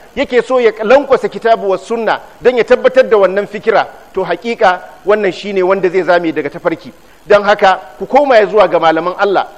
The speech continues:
al-ulama'ur rabbaniyin, kamar yadda Allah ya muku wasiya, kamar yadda manzon Allah sallallahu alaihi wasallam ya muku wasiya. Tun kafin lokaci da zai zo, a ɗauke ilimin Alƙur'ani daga cikin zukata, a ɗauke ilimin sunnan manzon Allah sallallahu alaihi wasallam a cikin al'umma,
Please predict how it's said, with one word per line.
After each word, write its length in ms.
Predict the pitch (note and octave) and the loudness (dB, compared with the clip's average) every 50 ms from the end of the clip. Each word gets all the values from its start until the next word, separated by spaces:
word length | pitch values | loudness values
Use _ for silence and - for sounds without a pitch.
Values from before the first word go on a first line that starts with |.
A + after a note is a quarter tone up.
| - - - | -20 -8 -4
al-ulama'ur 680 | F3+ F#3 F#3+ A3+ A3 A3 G#3+ A3+ A3+ G#3 - G3+ F#3+ F#3+ | -4 -2 0 2 0 2 2 0 0 0 0 0 2 2
rabbaniyin, 640 | F3+ E3+ D#3+ F#3+ F#3 F#3 F#3 F#3 F#3 G3 G3 F3 E3+ - - - - - | 0 2 2 0 0 0 -2 -6 -6 -4 -4 -6 -6 -8 -10 -12 -6 -4
kamar 220 | G3+ G#3 A#3+ A#3+ | -2 0 2 4
yadda 240 | B3+ B3+ A#3+ A3+ - | 4 4 4 2 2
Allah 260 | A3+ A3+ G#3+ G3 F#3+ | 2 2 4 4 4
ya 60 | G3 | 4
muku 240 | G3 G3+ G3 - E3+ | 2 -2 -6 -4 -4
wasiya, 400 | D#3+ D3+ - - F#3+ F#3 E3 - - - - - - - | -4 -4 -4 -6 -4 -4 -4 -4 -4 -8 -18 -20 -10 -6
kamar 180 | G#3 G#3+ A#3 A#3+ | -2 0 2 2
yadda 160 | A#3 G#3+ G#3+ | 2 2 2
manzon 260 | G3+ F#3+ E3+ G3 - | 0 0 -2 -2 -2
Allah 240 | F3+ G3+ G3 F#3 E3+ | 0 0 0 0 0
sallallahu 540 | - F#3+ F#3+ F#3+ F3+ F3+ F3+ F3+ F3+ D#3+ E3+ | -2 -4 -6 -4 -4 -2 0 0 0 0 -2
alaihi 220 | D3 E3+ F3+ F3+ D3+ | -4 -4 -6 -8 -8
wasallam 360 | E3 D#3+ - F3+ F3 F3 E3+ E3 | -8 -10 -10 -8 -8 -6 -6 -4
ya 100 | E3+ E3+ | -4 -6
muku 240 | F3 E3+ - - D#3 | -6 -8 -8 -6 -6
wasiya. 340 | D3+ - - E3 E3 B2+ - - - - - - - | -6 -6 -8 -8 -6 -4 -4 -4 -4 -2 -2 -2 -2
Tun 160 | D4+ D4 - | -2 -2 0
kafin 340 | - A#3+ G#3 - A3+ A3 G#3+ | 2 2 2 2 0 0 2
lokaci 400 | A3+ A3 - G3 - - G3+ F#3+ | 2 2 2 -2 -6 -6 -6 -4
da 120 | F3 F#3 E3+ | -4 -2 0
zai 180 | G#3 G#3 F#3 | 2 0 0
zo, 160 | E3 D#3 D3 - - - - - - - - - - - - - - | 0 -2 -4 -4 -4 -4 -6 -6 -8 -10 -14 -18 -20 -20 -20 -8 -4
a 80 | - - | -2 0
ɗauke 260 | C4 C#4 C4 - A3 | 0 0 0 -2 -4
ilimin 260 | B3 B3 A3+ A3 A3+ A#3 G#3 | -2 -2 0 -2 0 0 -2
Alƙur'ani 520 | F#3+ F#3+ F#3+ F#3+ G3 G#3 G3+ G3+ F#3+ F3+ | -2 -2 -2 -2 0 0 0 0 0 -2
daga 180 | E3+ E3 D#3+ - | -4 -4 -6 -6
cikin 220 | - - G#3 G3 F3 | -8 -8 -10 -8 -8
zukata, 440 | G#3 - F#3+ D#3+ D3 D#3+ D3 C#3 - - - - - - | -4 -2 -2 -2 0 -2 -4 -6 -6 -10 -20 -20 -16 -8
a 60 | - | -2
ɗauke 280 | A3+ C#4 C#4 - - A#3 | 0 2 2 2 0 -2
ilimin 280 | A#3 G#3+ G#3+ G#3+ G#3 | 0 0 0 0 -2
sunnan 300 | - - G#3 G#3+ G#3 G3 | -4 -6 -4 -2 -2 -2
manzon 300 | F#3 F3+ F3 D#3+ F#3+ F#3+ | 0 -2 -2 0 -2 0
Allah 240 | G3 G3 G3 F#3 E3+ | 0 0 0 0 0
sallallahu 560 | - G3 F#3 F#3 F3 F3 F3+ F#3 F#3 D#3+ F3+ | 0 -2 -4 -4 -4 -2 0 0 0 0 -2
alaihi 240 | C#3+ E3+ F3+ F3+ D#3 | -4 -6 -6 -8 -8
wasallam 340 | E3 D3+ - F3+ E3+ E3 D#3 - | -10 -8 -4 -4 -4 -4 -4 -6
a 80 | D#3 | -8
cikin 200 | - - F#3 F3+ | -10 -8 -10 -8
al'umma, 480 | - D#3 D#3 D3 - F#3+ F#3+ F#3 C#3 | -6 -8 -8 -4 -4 -2 -2 -2 -2